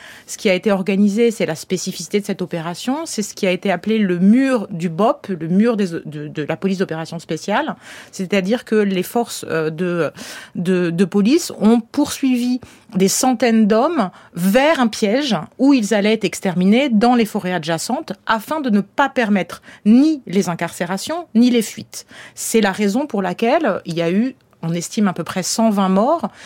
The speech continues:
qui ont été retrouvés dans la forêt et abandonnés dans la forêt, retrouvés ensuite par les habitants. Euh, le but n'étant pas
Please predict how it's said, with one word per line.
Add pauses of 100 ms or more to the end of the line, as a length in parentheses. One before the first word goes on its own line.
(120)
qui
ont
été
retrouvés
dans
la
forêt
et
abandonnés
dans
la
forêt,
retrouvés
ensuite
par
les
habitants. (420)
Euh,
le
but
n'étant
pas